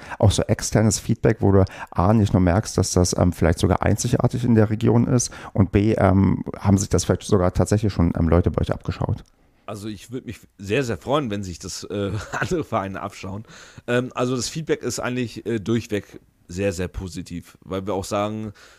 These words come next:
Speaker 2: wir wollen wirklich ein guter Gastgeber sein. Wir haben, ähm, zum Beispiel Spare Ribs,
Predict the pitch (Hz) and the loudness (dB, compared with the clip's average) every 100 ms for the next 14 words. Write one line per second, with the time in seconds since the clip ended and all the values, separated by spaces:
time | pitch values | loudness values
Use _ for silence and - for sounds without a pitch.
0 | _ 104 120 123 123 107 120 113 110 107 | _ -6 -4 -4 -6 -8 -8 -8 -10 -6
1 | 113 113 156 - 131 123 113 117 113 117 | -4 -2 -4 -4 -4 -2 -2 -2 -4 -6
2 | 107 101 101 107 107 107 104 73 104 101 | -4 -2 -2 -2 -6 -10 -10 -6 -6 -6
3 | 101 104 101 95 - 123 123 117 120 113 | -8 -12 -14 -18 -16 -8 -8 -8 -10 -12
4 | - 113 139 120 - | -6 -2 -2 -2 -10